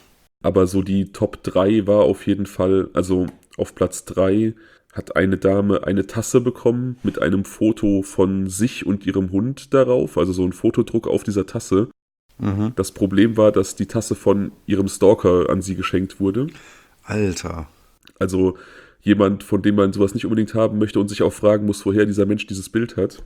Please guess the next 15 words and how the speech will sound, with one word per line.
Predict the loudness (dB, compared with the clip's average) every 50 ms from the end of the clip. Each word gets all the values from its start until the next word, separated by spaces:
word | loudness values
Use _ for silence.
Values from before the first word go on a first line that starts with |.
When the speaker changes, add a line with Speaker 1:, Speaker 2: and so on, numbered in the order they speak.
| -20 -20 -20 _ _ -6
Speaker 2:
War | 0 2 2 4
das | 2 2 2
denn | 2 4 4
jetzt | 4 2 2 0 -4
ein | -8 -6
privates | -6 -6 -4 0 0 0 0 -2 -4 -8 -6
Bild | -4 -4 -4 -2
oder | -2 0 0 0
irgendwie | 0 0 0 0 2
so | 2 2 2 2 2 -2 _ _ _ _ _ -2
durch | 0 0 0 0
das | -2 -6 -6 -4
Gebüsch | -4 -4 -2 0 -2 -2 -2 -4
ge-, | -10 -18
fotografiert? | -12 -8 -8 -8 -6 -4 -6 -6 -4 -4 -4 -4 -4 -2